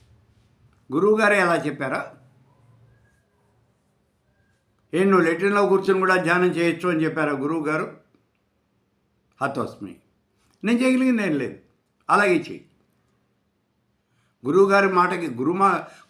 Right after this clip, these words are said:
గురువాక్యానికి అసలు మించినటువంటిది ఏం లేదు కదా, కాబట్టి అలాగే చేయండి.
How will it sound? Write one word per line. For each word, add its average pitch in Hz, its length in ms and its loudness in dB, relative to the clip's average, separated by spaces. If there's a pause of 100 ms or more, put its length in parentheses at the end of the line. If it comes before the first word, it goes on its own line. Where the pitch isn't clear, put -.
గురువాక్యానికి 196 600 2
అసలు 165 160 0
మించినటువంటిది 175 680 0
ఏం 175 160 0
లేదు 180 280 0
కదా, 180 120 -4 (840)
కాబట్టి 240 200 -6
అలాగే 247 260 -2
చేయండి. 123 380 -10